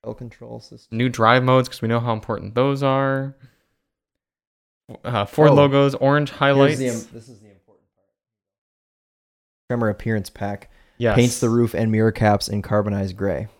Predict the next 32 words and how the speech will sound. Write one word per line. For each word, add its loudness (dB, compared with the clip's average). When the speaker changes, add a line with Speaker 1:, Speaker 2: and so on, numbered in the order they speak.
Speaker 1:
And 2
it -2
gives -2
you, -4
uh, -2
stickers. -6
Speaker 2:
That's -2
important. -12
Speaker 1:
Mm-hmm. -8
Speaker 2:
Oh, 4
so -2
you 2
can 0
get 0
the -4
Tremor -2
off-road 0
package -4
in -10
X -8
L 0
T -8
or -6
Lariat -6
trims. -18
But -8
if -10
you -6
want -8
the -20
two-liter -4
EcoBoost, -4